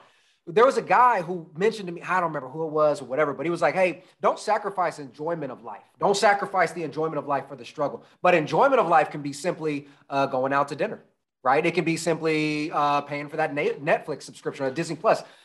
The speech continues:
The, the, the enjoyment of life does not have to be,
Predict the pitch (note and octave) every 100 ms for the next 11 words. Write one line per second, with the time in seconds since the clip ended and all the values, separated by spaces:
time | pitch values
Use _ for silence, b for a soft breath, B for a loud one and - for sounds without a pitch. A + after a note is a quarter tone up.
0 | B _ E3+ E3 D#3+ D#3+ E3 D#3 - D#3
1 | D3+ C#3+ D3 D#3 C#3+ - A3+ C4 G3+ D3+
2 | D#3 D3 F#3 G#3 G3+ E3 - G3 - C#3+
3 | A3 G3 D3 C#3+